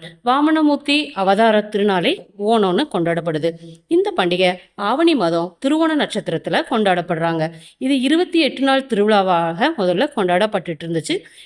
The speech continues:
இப்போ அது காலப்போக்குல மாறி பத்து நாள் திருவிழாவாக கொண்டாடப்படுது. இது கேரளால நடைபெறக்கூடிய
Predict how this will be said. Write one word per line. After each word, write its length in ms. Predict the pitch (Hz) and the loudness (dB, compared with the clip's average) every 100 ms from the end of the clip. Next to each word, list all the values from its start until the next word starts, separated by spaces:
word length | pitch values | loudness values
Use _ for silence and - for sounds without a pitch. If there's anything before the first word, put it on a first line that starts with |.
| - 320 | -4 -2
இப்போ 200 | 339 339 320 | 0 0 2
அது 160 | 226 254 370 - _ _ - 247 | 2 2 0 -6 _ _ -2 0
காலப்போக்குல 520 | 254 269 247 247 277 190 | 0 0 -2 0 0 0
மாறி 180 | 185 311 - | 0 -2 -2
பத்து 220 | 196 254 247 | -2 0 0
நாள் 160 | 254 226 | 0 0
திருவிழாவாக 640 | 196 196 180 170 165 381 - 208 | 2 2 2 0 0 -6 -2 0
கொண்டாடப்படுது. 560 | 190 185 175 170 165 165 165 - 294 | 2 2 0 -2 -2 -6 -12 -6 -2
இது 120 | 320 302 262 | -2 -2 0
கேரளால 420 | 247 277 294 302 247 | 0 0 0 0 0
நடைபெறக்கூடிய 720 | 196 208 214 214 180 208 | 0 2 0 0 0 0